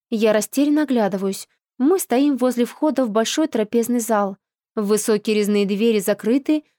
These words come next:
но за ними отчётливо слышны женские голоса.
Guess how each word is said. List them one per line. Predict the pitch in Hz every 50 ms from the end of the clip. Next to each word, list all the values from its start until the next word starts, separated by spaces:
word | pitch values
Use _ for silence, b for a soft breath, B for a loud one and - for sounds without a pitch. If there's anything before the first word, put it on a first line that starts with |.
| _ _ _
но | 302 285 269 247
за | 208 226 220
ними | 233 269 330 349 339 330
отчётливо | 311 302 - - 359 392 - 302 311 294 311
слышны | 294 - 254 254 - - 269 269
женские | 226 220 214 226 233 - - 247 233
голоса. | 202 226 226 220 226 226 - 226 208 202 202 196